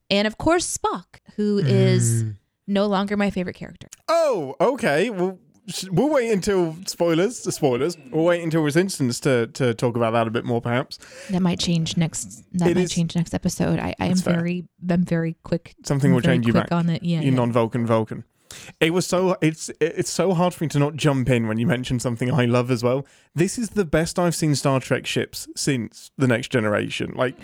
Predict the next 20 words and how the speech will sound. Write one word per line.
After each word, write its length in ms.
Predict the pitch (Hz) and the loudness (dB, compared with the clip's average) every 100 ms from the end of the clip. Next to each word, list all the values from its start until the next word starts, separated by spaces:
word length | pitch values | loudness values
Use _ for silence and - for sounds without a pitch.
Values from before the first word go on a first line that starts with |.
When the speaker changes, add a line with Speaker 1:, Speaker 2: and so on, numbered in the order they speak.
| - _ - | -20 _ 0
Speaker 2:
it 140 | 165 | 2
is 180 | 233 180 | 2 0
like 280 | 190 196 185 | 0 0 -2
we 300 | 160 160 156 | -2 0 2
are 260 | 143 135 | 2 0
back 260 | 123 139 - | 0 -4 -2
to 300 | 147 139 120 _ _ _ | 2 2 0 _ _ _
building 360 | 151 147 139 131 | -2 0 0 0
the 80 | 127 | 2
models 360 | 117 110 107 | 2 -2 -8
because 460 | - 143 143 127 - _ _ _ - | -6 2 2 2 -4 _ _ _ -4
some 160 | 180 | 0
of 60 | 226 | 0
the 80 | 202 | 0
C 180 | 202 165 | 0 0
G 120 | 151 | 2
I 160 | 147 | 2
in, 160 | 139 123 | 2 0
like, 180 | 117 - | -2 -4
Discovery 920 | 131 - 156 151 151 147 147 143 | -6 0 0 2 2 2 2 2